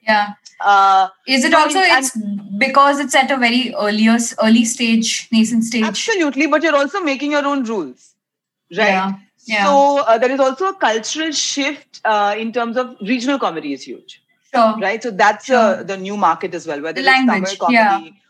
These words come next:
Speaker 2: or,
Speaker 1: Yeah.
Speaker 2: you know, and Hindi is anyway your national language, but
Speaker 1: Hmm.
Speaker 2: like smaller regions, so whether it's Kannada or whether it's
Speaker 1: Hmm.
Speaker 2: Bengali or whatever.
Speaker 1: Hmm.
Speaker 2: So all that's on the rise as well.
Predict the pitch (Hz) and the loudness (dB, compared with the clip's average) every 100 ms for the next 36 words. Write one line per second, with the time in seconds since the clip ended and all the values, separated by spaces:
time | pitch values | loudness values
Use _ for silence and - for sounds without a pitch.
0 | _ 233 220 196 196 196 196 156 160 196 | _ 2 2 2 -2 -6 -6 -6 -6 -6
1 | 220 214 247 240 196 190 226 226 180 147 | -4 -4 -4 -4 -6 -4 -4 -2 -2 -4
2 | - 170 160 135 147 160 202 190 233 226 | -6 -8 -6 -6 -8 -8 -6 -2 0 0
3 | 226 - 214 202 226 240 175 151 175 175 | -2 -8 -4 -2 0 -2 -2 -8 -6 -6
4 | 180 - 180 165 165 156 147 143 147 147 | -6 -6 -6 -4 -4 -2 -2 -4 -6 -8
5 | 151 151 247 226 226 143 143 151 180 180 | -8 -4 0 2 0 -2 -8 -10 -6 -6
6 | 135 233 220 202 220 202 247 202 185 226 | -4 -2 -2 -2 -2 0 0 0 0 -2
7 | 220 202 156 156 156 151 143 123 | -4 -2 -2 -6 -10 -12 -10 -12